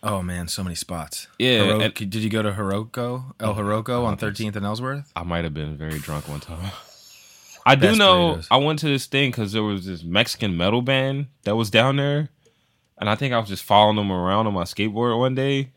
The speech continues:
Speaker 2: 'cause they were, it was all these people down there. And I was like, "Yo." And I was like, I never even knew who they were. So I Googled their name and they were playing some hardcore, like
Speaker 1: Where was it?
Speaker 2: I don't, it was right off of Washington or whatever. I forget.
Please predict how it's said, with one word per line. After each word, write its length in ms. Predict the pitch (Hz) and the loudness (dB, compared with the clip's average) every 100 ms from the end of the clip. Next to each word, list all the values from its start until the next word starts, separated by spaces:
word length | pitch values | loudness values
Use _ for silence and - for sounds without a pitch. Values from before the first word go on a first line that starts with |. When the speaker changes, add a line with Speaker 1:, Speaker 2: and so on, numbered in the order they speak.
| _ | _
Speaker 2:
'cause 200 | - 104 | -2 0
they 120 | 98 113 | 2 4
were, 440 | 110 104 98 92 | 4 4 2 2
it 20 | |
was 120 | 139 143 | -2 2
all 160 | 143 160 | 4 6
these 140 | 160 | 4
people 320 | - 180 143 | 0 -2 2
down 160 | 107 101 | 2 2
there. 160 | 90 | 0
And 100 | 92 | -4
I 60 | 110 | -4
was 80 | 107 | -4
like, 160 | 104 | -2
"Yo." 360 | 123 143 135 113 | 2 4 6 4
And 100 | 117 | 6
I 80 | 160 | 4
was 180 | 170 135 | 4 2
like, 180 | 117 | 4
I 80 | 117 | 4
never 200 | 147 147 | 4 4
even 320 | 139 117 107 | 2 0 0
knew 160 | 113 127 | 0 0
who 120 | 120 | 0
they 120 | 110 | -2
were. 200 | 104 123 143 | 0 -2 0
So 100 | 117 | 0
I 80 | 113 | 0
Googled 600 | 87 113 135 135 131 - _ _ _ _ _ - | 0 0 2 0 -2 -6 _ _ _ _ _ -2
their 160 | 113 | 0
name 520 | 98 101 123 139 143 - _ _ _ _ _ | 2 2 0 -2 -4 -8 _ _ _ _ _
and 120 | 98 | -2
they 60 | 107 | 0
were 140 | 113 | -2
playing 180 | - 104 95 | -2 -8 -6
some 180 | 98 | -10
hardcore, 1120 | 90 - 85 90 92 85 - 85 87 85 80 - - | -10 -4 2 2 2 -4 -6 -4 -4 -4 -8 -14 -14
like 220 | 80 80 | -8 -4
Speaker 1:
Where 120 | 117 | -2
was 200 | 127 170 | -2 -4
it? 140 | 82 76 _ _ _ _ _ _ _ - | -6 -12 _ _ _ _ _ _ _ -18
Speaker 2:
I 160 | - | -14
don't, 100 | 156 | -10
it 40 | 156 | -10
was 120 | 151 | -8
right 140 | 160 | -8
off 160 | 104 - | -8 -6
of 80 | 76 | -6
Washington 480 | 76 - 73 76 | -6 -8 -12 -10
or 80 | 76 | -10
whatever. 360 | 76 78 76 85 | -8 -10 -10 -12
I 20 | |
forget. 400 | 143 78 73 76 | -12 -10 -8 -8